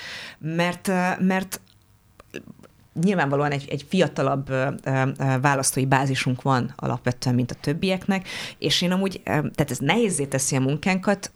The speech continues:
valahol amúgy büszke vagyok rájuk, mert kritikusan gondolkoznak. Tehát nem elégeznek,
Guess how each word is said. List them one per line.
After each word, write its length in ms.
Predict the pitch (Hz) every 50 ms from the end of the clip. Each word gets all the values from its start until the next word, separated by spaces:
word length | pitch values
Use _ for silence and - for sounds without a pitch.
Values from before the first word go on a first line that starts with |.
| 143 131
valahol 380 | 151 160 156 147 143 160 151 143
amúgy 220 | 143 143 135 131
büszke 280 | 131 151 143 - - -
vagyok 300 | 131 139 - - - -
rájuk, 380 | - 139 127 131 151 170 -
mert 160 | - 180 180
kritikusan 500 | - - - 135 - 135 - - - 127
gondolkoznak. 680 | 120 131 131 123 117 107 - - 123 127 139 139 117 -
Tehát 180 | - 139 - -
nem 200 | 165 196 233 240
elégeznek, 580 | 180 160 139 127 135 135 135 127 - 110 -